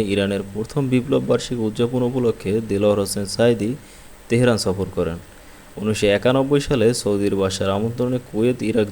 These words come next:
যুদ্ধের মীমাংসা বৈঠকে তিনি যোগদান করেন। আর ওই বছরই ইসলামী সার্কেল অফ নর্থ আমেরিকা তাকে আল্লামা খেতাবে ভূষিত করেন। উনিশশো তিরানব্বই সালে নিউ ইয়র্কের জাতিসংঘের সামনে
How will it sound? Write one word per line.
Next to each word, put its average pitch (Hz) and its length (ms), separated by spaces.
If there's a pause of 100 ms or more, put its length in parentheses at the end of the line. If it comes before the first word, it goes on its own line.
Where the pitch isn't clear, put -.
যুদ্ধের 98 280
মীমাংসা 107 440
বৈঠকে 120 420 (160)
তিনি 95 240
যোগদান 92 380
করেন। 82 280 (800)
আর 98 180 (140)
ওই 120 200
বছরই 135 460 (160)
ইসলামী 98 440
সার্কেল 101 440
অফ 120 160
নর্থ 107 340
আমেরিকা 107 440
তাকে 92 320
আল্লামা 104 480 (220)
খেতাবে 104 320
ভূষিত 92 340
করেন। 85 320 (840)
উনিশশো 104 300
তিরানব্বই 127 500
সালে 151 300
নিউ 113 200
ইয়র্কের 101 320
জাতিসংঘের 131 600
সামনে 110 260